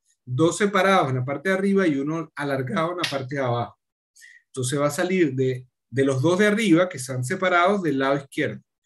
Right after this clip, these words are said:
pin treinta y seis dieciocho, el cual va directamente, eh,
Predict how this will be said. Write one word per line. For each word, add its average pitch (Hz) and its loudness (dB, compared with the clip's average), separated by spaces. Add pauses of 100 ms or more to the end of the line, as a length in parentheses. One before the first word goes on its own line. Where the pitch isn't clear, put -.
(300)
pin 147 0
treinta 160 -2
y 127 -2
seis 165 0
dieciocho, 196 2
el 160 -10
cual 160 2
va 160 4
directamente, 165 -2 (460)
eh, 147 2